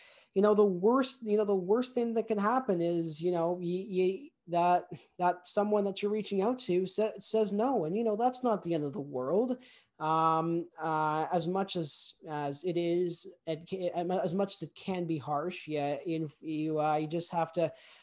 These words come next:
uh, dust yourself off and, uh, keep on chugging along. So, you know, before I move on to the episode, uh, um, uh, to, uh, the, uh, this episode with Adam Kruger, uh, Liam, any thoughts, man?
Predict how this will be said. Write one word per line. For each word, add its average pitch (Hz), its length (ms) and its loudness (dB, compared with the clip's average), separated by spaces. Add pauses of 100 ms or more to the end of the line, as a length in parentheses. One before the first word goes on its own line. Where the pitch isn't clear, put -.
(120)
uh, 147 480 2
dust 185 320 0
yourself 185 440 0
off 190 520 4
and, 156 340 -4
uh, 147 160 0 (140)
keep 208 200 -6
on 202 160 -2
chugging 202 340 2
along. 180 440 2 (200)
So, 143 340 -6 (400)
you 185 80 0
know, 185 80 2
before 196 480 2
I 269 60 4
move 226 200 4
on 202 220 4
to 190 120 -8
the 180 120 4
episode, 180 400 0
uh, 156 460 2
um, 165 140 -8 (340)
uh, 151 260 2 (120)
to, 156 280 0
uh, 143 440 4
the, 165 180 0
uh, 156 80 2
this 170 200 -4
episode 165 360 -2
with 147 120 -4
Adam 156 220 4
Kruger, 170 560 0
uh, 147 460 4
Liam, 214 380 2
any 196 180 2
thoughts, 214 340 0
man? 247 200 0